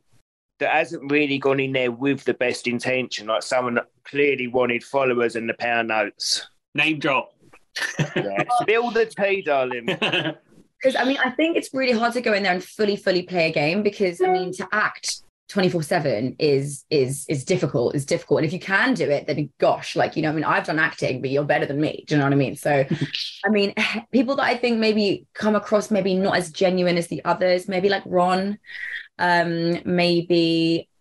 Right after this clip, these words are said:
Speaker 3: <sighs> I hate to say it 'cause we're on good terms, maybe Olivia, just because I just, I question some of her actions and her motives behind why she moves the way she does. Um, but everyone else, I think, I mean, <sighs> and maybe also the two sort of Aussies that came in 'cause they've done it before.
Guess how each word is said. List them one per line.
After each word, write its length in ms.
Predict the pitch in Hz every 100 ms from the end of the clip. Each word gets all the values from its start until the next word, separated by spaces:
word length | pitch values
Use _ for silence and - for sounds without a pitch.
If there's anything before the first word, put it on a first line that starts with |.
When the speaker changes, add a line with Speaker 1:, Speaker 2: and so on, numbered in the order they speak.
| _
Speaker 3:
<sighs> 200 | - -
I 40 | 180
hate 200 | 190 240
to 60 |
say 180 | - 214
it 80 | 220
'cause 140 | 202 180
we're 100 | 190
on 100 | 180
good 120 | 185
terms, 320 | 190 190 185
maybe 340 | - 202 208
Olivia, 560 | 226 214 214 220 247 262 - - -
just 140 | 220
because 240 | 262 254 247
I 60 |
just, 200 | 240 233 -
I 80 | 202
question 460 | - 233 226 208
some 160 | 208 202
of 100 | 190
her 380 | 190 185 185 165 -
actions 400 | - - 196 190
and 100 | 170
her 80 | 170
motives 420 | 175 180 180 160
behind 360 | 175 175 175
why 160 | 175 170
she 300 | - 175 160
moves 240 | 170 165 -
the 80 |
way 80 | 170
she 140 | 160 -
does. 360 | 170 185 - - - - - -
Um, 240 | 190 185
but 80 | 196
everyone 320 | 202 302 285
else, 240 | 233 247 247
I 80 |
think, 480 | 214 190 185 180 - _ -
I 60 |
mean, 140 | 220 190 -
<sighs> 120 | -
and 120 | 196
maybe 200 | 214 214
also 220 | 208 196 190
the 120 | 185
two 260 | - 190
sort 180 | 180 175
of 140 | 170 -
Aussies 400 | 170 185 196 196
that 100 | 208
came 240 | 208 202
in 160 | 196 202
'cause 120 | -
they've 100 | 180
done 140 | 170
it 80 | 160
before. 520 | 202 - 190 196 196